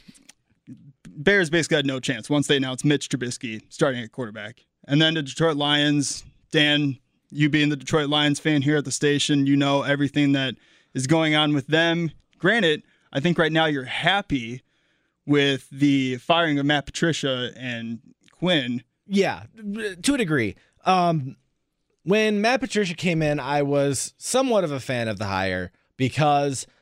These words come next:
Speaker 2: I was excited that a Patriots man was taking over as the head coach.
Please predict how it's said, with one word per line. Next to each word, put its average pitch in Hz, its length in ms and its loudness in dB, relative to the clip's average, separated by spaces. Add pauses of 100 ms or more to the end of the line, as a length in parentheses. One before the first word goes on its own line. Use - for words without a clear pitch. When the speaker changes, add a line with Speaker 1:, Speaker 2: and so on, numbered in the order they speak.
(140)
Speaker 2:
I - 80 -2
was 175 140 0
excited 214 800 0
that 165 260 0
a 147 80 -4
Patriots 147 640 -2
man 123 360 -2
was 120 180 -2
taking 120 340 -2
over 107 320 0
as 101 380 -2
the 104 80 -2
head 95 220 -6
coach. 82 360 -8